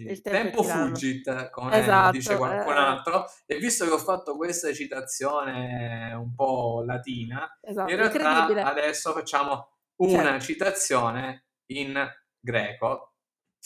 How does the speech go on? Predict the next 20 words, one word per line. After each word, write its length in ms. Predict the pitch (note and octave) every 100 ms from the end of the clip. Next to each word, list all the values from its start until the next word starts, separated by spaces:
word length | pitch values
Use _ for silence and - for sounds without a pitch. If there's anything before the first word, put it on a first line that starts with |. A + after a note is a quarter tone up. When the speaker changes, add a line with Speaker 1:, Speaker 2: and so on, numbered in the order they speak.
| -
Speaker 2:
perché 680 | C#3+ D3+ D3+ F3 C#3 G#2 -
è 100 | A#2
in 340 | B2+ A#2+ A#2+
greco 580 | B2 D3+ G3+ G#3 G3+ G3+
il 280 | D3 C#3+ C#3+
titolo 460 | C#3+ B2+ A#2 B2 B2+
del 260 | A2 G2+ G#2 G2+ - _
prossimo 520 | C3 C#3 C#3 - C#3+
appuntamento 800 | C#3+ - G#2+ G#2+ G#2+ G2+ G2+ G#2 G2+
di 100 | G2
Mind 220 | F#2+ F#2 F#2
Gap. 480 | F#2+ - _ - _ _ _ _ _
Quindi 480 | B2 A2+ G2 F#2+ _
episodio 580 | B2 B2 D3 G#3 G#3+ F3+
sedici 680 | - A#2 G2 F#2+ F#2+ F#2+ _ _
con 600 | D#3 D3 A#2+ G2 F#2 _
uno 280 | F#3+ A3 F3+
special 500 | - - A#2+ G#2 G#2
guest. 560 | G2+ A#2 E3 F3+ - A3 A#3 - _
Speaker 1:
Esatto. 960 | - G3 F3 D3 E3+ _ B3 F4+ G4+